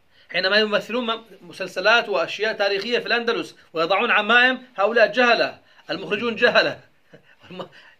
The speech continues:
لماذا؟ لا يعرفون حقيقة الأندلس. الأندلس كانوا لا يضعون على رؤوسهم، حتى كبار شيوخهم، حتى كبار علمائهم ما يضع على رأسه.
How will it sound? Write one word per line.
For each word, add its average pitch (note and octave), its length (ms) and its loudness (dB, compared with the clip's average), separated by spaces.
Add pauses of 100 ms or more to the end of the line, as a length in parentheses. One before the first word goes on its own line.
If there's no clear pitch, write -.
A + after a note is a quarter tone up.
لماذا؟ B3 560 4 (140)
لا G3 160 2
يعرفون B3 400 0
حقيقة A3 540 -2
الأندلس. E3+ 540 -4
الأندلس A3 580 -2
كانوا G#3 400 0
لا G3 140 4
يضعون G#3 380 2
على G#3 160 2
رؤوسهم، E3 460 -4 (180)
حتى B3 300 0
كبار A#3 380 -2
شيوخهم، G#3 640 -8 (520)
حتى A#3 280 0
كبار A#3 260 0
علمائهم B3 500 0
ما A3 180 0
يضع G#3+ 140 0
على F3+ 120 -2
رأسه. C3 340 -6